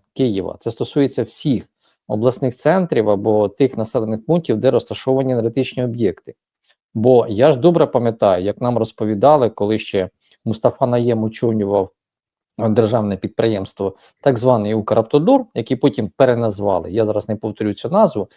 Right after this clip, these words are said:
і він займався, а, освоєнням коштів, які виділялися на побудову захисних споруд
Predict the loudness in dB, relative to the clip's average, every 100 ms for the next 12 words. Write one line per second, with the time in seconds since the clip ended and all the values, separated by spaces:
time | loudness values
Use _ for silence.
0 | -20 _ 0 2 4 2 2 0 0 0
1 | 0 -2 _ _ -2 -2 -2 -4 -2 0
2 | 0 -2 0 2 2 2 -2 -2 _ _
3 | -4 -4 2 2 2 0 2 4 2 0
4 | -2 0 0 -2 -4 -4 2 4 4 2
5 | 0 -2 -4 -4 -4 2 4 4 2 _